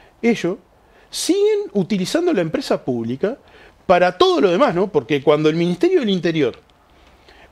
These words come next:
que yo creo que Antel y todas las empresas públicas tienen que colaborar con los ministerios, pero cuando el Ministerio de, del Interior tiene que colocar cámaras, ¿quién solventa eso? ¿Quién solventa? Antel solventa todas las cámaras de seguridad, ¿no?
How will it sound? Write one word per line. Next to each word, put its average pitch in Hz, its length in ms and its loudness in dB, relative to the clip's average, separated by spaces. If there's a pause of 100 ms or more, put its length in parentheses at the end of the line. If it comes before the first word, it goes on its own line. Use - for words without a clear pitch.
(220)
que 135 80 -4
yo 165 220 -2
creo 214 240 4
que 156 80 -2
Antel 135 480 0 (240)
y 101 260 -12
todas 214 240 4
las 214 160 -2
empresas 131 400 -4
públicas 208 320 0
tienen 190 180 0
que 147 80 0
colaborar 127 360 2
con 151 100 -2
los 123 80 -4
ministerios, 127 340 -2
pero 135 140 -2
cuando 123 180 -2
el 123 60 -2
Ministerio 139 380 0
de, 175 180 0
del 165 180 0
Interior 160 380 0
tiene 269 160 0
que 180 100 -2
colocar 143 380 2
cámaras, 120 480 -2 (500)
¿quién 349 140 4
solventa 135 480 -2
eso? 107 240 -6 (840)
¿Quién 247 120 0
solventa? 117 400 -6
Antel 311 560 4
solventa 127 520 -6
todas 226 160 4
las 185 100 0
cámaras 160 560 2
de 135 80 0
seguridad, 156 500 0 (460)
¿no? 320 160 4